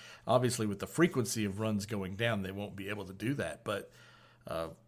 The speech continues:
yeah, it was a good point by Mark Stoops to say, "Yeah, we've learned some things that we can carry forward into next season."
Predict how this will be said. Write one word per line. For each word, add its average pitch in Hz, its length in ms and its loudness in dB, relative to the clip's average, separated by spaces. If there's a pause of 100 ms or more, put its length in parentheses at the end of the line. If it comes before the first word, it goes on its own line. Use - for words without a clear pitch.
yeah, 107 120 2
it 113 40 4
was 117 120 2
a 120 40 0
good 143 360 2
point 165 360 4
by 107 140 4
Mark 117 260 4
Stoops 131 360 -2
to 98 100 -8
say, 107 200 0
"Yeah, 110 180 4
we've 147 180 2
learned 185 300 4
some 107 160 -2
things 101 320 -2
that 98 60 -8
we 104 180 -2
can 107 220 -2
carry 120 360 0
forward 107 640 -2
into 101 320 -6
next 104 260 -2
season." 117 440 -6